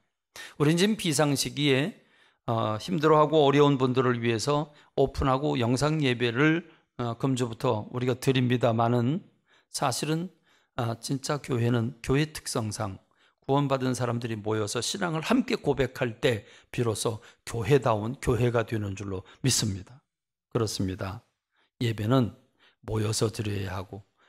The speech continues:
믿는 사람들은 모여서 신앙을 고백하고 교제와 사랑을 나누어야 합니다. 그게 교회다운 교회이기 때문에 그렇습니다. 이제 우리는 일어나 기도해야 합니다. 우리는 부르짖어 기도해야 하고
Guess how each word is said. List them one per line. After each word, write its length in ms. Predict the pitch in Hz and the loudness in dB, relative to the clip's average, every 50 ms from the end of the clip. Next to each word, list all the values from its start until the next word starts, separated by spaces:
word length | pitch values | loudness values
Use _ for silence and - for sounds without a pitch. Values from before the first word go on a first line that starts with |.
| _ _ - | _ _ -2
믿는 280 | 120 123 131 131 127 | 2 2 4 4 2
사람들은 540 | 120 - 123 113 107 104 107 107 104 98 107 | 2 0 -2 -4 -4 -6 -6 -8 -8 -10 -6
모여서 640 | 107 113 120 127 139 143 139 - - 147 131 117 - - - _ | 0 2 6 6 8 6 6 4 2 0 -2 -4 -6 -10 -20 _
신앙을 480 | - - - - 139 123 117 113 110 107 | -8 -6 -2 0 0 0 2 0 0 -2
고백하고 540 | 104 107 101 104 101 101 - 107 101 104 101 | -2 -4 -4 -4 -8 -8 -8 -8 -8 -8 -8
교제와 420 | - - 123 110 - 120 117 117 | -4 -2 -2 0 0 2 2 2
사랑을 500 | 110 - 113 104 101 101 101 107 - 110 | 0 -2 -4 -4 -4 -2 -2 -4 -4 -4
나누어야 540 | 117 110 107 101 98 101 101 98 95 95 95 | -4 -2 -2 0 0 -2 -4 -4 -6 -6 -6
합니다. 460 | 95 95 92 95 95 - - - - _ _ _ _ _ _ _ | -6 -6 -8 -8 -10 -14 -18 -20 -20 _ _ _ _ _ _ _
그게 420 | _ - 104 113 120 127 127 127 - - - _ _ | _ -8 -4 0 2 2 2 0 -2 -10 -20 _ _
교회다운 720 | - 139 127 120 120 123 117 117 117 110 110 110 110 117 | 0 2 2 4 4 4 2 2 0 0 0 -2 -2 -4
교회이기 500 | - - 120 113 110 110 107 101 104 98 | -4 -2 -2 0 0 0 -2 -2 -4 -6
때문에 500 | - - 104 101 101 101 95 95 90 90 - | -4 -4 -4 -2 -2 -4 -4 -4 -6 -8 -8
그렇습니다. 520 | - - 107 98 - - - - - _ _ _ _ _ _ _ _ _ _ _ _ _ _ _ _ _ | -6 -6 -6 -4 -4 -6 -8 -10 -14 _ _ _ _ _ _ _ _ _ _ _ _ _ _ _ _ _
이제 160 | - 156 127 147 | 0 4 6 8
우리는 500 | 143 143 139 147 151 151 147 131 110 - - - _ _ _ | 8 8 8 8 8 10 8 8 6 4 -2 -12 _ _ _
일어나 480 | - 139 120 123 123 127 123 110 107 - | 0 2 2 4 4 4 4 4 2 -2
기도해야 680 | - - 131 117 131 113 110 92 123 117 107 107 104 | -4 -4 0 0 2 2 2 2 2 2 2 2 2
합니다. 440 | 104 98 98 92 90 - 82 78 - _ _ _ _ _ _ _ _ _ _ _ _ _ | 0 0 -2 -4 -6 -8 -12 -18 -20 _ _ _ _ _ _ _ _ _ _ _ _ _
우리는 380 | - 135 131 139 147 143 131 135 | 2 4 6 8 8 6 6 4
부르짖어 540 | - 151 143 143 135 123 135 123 147 143 - | 4 4 4 4 4 4 2 4 4 4 4
기도해야 440 | - 139 117 135 135 127 123 120 120 | 2 2 4 4 4 6 4 4 2
하고 420 | 120 117 - 131 127 - - _ | 2 0 0 -4 -4 -4 -8 _